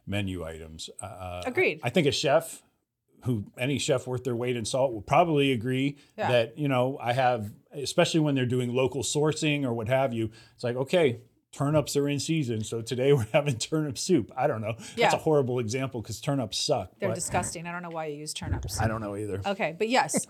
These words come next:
Speaker 1: <laughs>
Speaker 2: yes, I agree, uh, with you, and minus the turnips, that a smaller menu
Speaker 1: <laughs>
Speaker 2: will cultivate, I think, better flavors.
Speaker 1: Yeah. You know what we did find a lot of there, Phil?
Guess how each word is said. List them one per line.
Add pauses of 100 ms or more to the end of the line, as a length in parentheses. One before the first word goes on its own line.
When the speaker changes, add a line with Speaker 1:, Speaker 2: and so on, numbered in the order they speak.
(120)
Speaker 1:
<laughs>
Speaker 2:
yes,
I
agree,
uh,
with
you,
and
minus
the
turnips,
that (340)
a
smaller
menu
Speaker 1:
<laughs>
Speaker 2:
will (300)
cultivate,
I
think, (260)
better
flavors. (260)
Speaker 1:
Yeah. (680)
You
know
what
we
did
find
a
lot
of
there,
Phil?